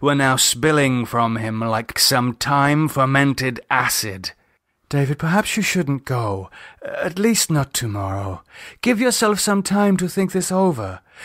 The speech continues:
You know, you don't have to go at all if you feel this badly about them. He lit his cigarette and shook his head.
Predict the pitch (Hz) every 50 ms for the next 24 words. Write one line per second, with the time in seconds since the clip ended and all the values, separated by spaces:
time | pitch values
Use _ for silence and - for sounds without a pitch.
0 | - - - - 208 208 208 214 220 208 165 - - - - - 190 170 196 196
1 | 202 220 233 240 220 180 196 202 196 - - 147 135 170 175 165 147 - - 165
2 | - 262 - - 131 117 120 - 120 113 - - 151 156 127 107 101 - - -
3 | 117 139 175 196 - 165 135 110 95 107 101 98 101 98 - 135 135 - 202 208
4 | 196 _ _ _ _ _ _ _ _ _ - 143 147 156 165 156 - 135 117 -
5 | - - 147 127 113 113 107 98 92 90 90 - - 98 98 - - 120 110 -
6 | - 113 101 104 110 107 104 98 92 -